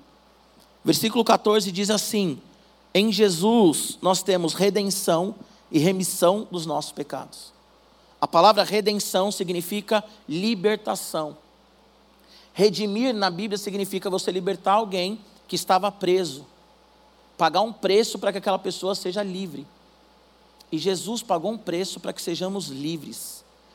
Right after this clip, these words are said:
por meio da cruz do Calvário. Eu quero repetir o que eu comecei falando aqui. A sua condição financeira, a sua condição física, a sua condição emocional,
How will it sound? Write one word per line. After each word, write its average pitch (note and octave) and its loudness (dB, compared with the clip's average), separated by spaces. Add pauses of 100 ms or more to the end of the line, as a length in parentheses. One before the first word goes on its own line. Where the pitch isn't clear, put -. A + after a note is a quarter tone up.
(140)
por E3+ -2
meio F#3+ 2
da F3+ 0
cruz A3 -6
do F3+ -4
Calvário. B2+ -6 (1700)
Eu - -4
quero A#3 2
repetir G#3+ -2
o - -2
que A3 -4
eu G3 -2
comecei G3 -4
falando F3+ -6
aqui. E3+ -10 (1120)
A C#3+ -4
sua G#3+ -2
condição G3+ -2
financeira, G3 -8 (480)
a C#3 -4
sua F#3 0
condição F3+ -4
física, E3+ -8 (280)
a - -8
sua F#3 0
condição F#3 -4 (120)
emocional, G#3+ -2